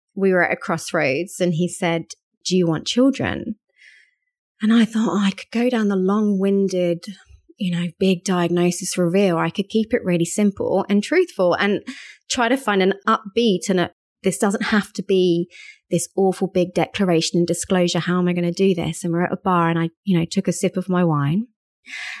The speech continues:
and I just said to him, "You know, I think I would be a really great mother. I have a lot of love to give, but for me, the conventional path to parenthood is not gonna be so simple." And it was all about the script. If you find the right words,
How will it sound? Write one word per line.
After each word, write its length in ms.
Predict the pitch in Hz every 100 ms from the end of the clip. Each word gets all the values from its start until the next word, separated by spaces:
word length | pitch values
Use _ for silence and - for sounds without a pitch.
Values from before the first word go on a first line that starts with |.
| -
and 140 | 226
I 100 | 233
just 240 | 233 233 -
said 200 | 240 226
to 100 | 233
him, 180 | 220 220
"You 60 | 226
know, 80 | 220
I 60 |
think 320 | 214 240 254
I 100 | 262
would 160 | 233 233
be 120 | 196
a 80 | 185
really 240 | 180 175 175
great 220 | 185 175
mother. 540 | 175 156 156 170 233 247 _ _ _ _ _
I 80 | -
have 180 | 180 175
a 60 | 170
lot 160 | 175
of 80 | 175
love 280 | 180 156 -
to 100 | -
give, 420 | 170 170 175 196 _
but 220 | 185 147 - -
for 220 | - 202
me, 460 | 196 190 190 180 -
the 60 | -
conventional 640 | - 190 208 175 - 196
path 420 | 175 185 165 170 190 _ _ _ _
to 160 | - 190
parenthood 640 | 190 254 214 170 175 156 - - - - _ -
is 120 | 190
not 160 | 196
gonna 180 | - 185
be 140 | 175 170
so 200 | - 160
simple." 560 | - 165 - - 226 - - - -
And 80 |
it 40 | 202
was 140 | 196 -
all 260 | 262 285
about 320 | 269 247 220 -
the 60 |
script. 720 | 190 - 202 - - _ - - _ _ -
If 140 | -
you 80 | 220
find 340 | - 233 269
the 80 | 269
right 260 | 247 240 208
words, 840 | 208 196 170 160 - - - -